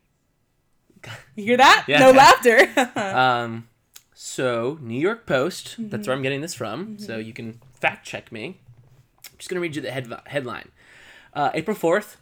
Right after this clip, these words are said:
Speaker 2: timestamp. Um, <laughs> twins in India named Corona and covid.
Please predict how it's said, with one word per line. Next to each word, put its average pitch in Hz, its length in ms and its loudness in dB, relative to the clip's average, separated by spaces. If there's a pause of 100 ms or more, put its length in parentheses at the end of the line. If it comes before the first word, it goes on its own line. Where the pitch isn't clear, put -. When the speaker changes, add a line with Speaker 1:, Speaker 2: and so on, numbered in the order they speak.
(140)
Speaker 2:
timestamp. 131 500 -10 (640)
Um, 147 440 2 (280)
<laughs> - 300 -14
twins 269 640 -2
in 226 220 -8
India 143 600 -8 (280)
named 151 480 -10
Corona 254 720 -6
and 185 240 -4
covid. 117 540 -8